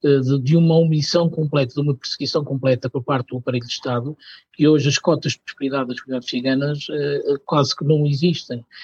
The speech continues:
E quando eu falo cotas de prosperidade, eu não falo de, de, de, de dinheiro, eu falo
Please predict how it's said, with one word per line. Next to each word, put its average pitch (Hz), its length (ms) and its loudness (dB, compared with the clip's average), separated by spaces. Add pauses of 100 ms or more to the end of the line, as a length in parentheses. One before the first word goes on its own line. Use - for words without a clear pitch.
(140)
E 185 60 -2
quando 247 160 2
eu 202 60 2
falo 151 180 2
cotas 143 280 0
de - 40 -16
prosperidade, 165 440 -4
eu 160 40 0
não 151 60 0
falo 147 260 2
de, 139 180 2
de, 131 280 2
de, 131 240 2
de 143 400 -4
dinheiro, 147 420 2
eu - 60 -18 (100)
falo 139 300 -2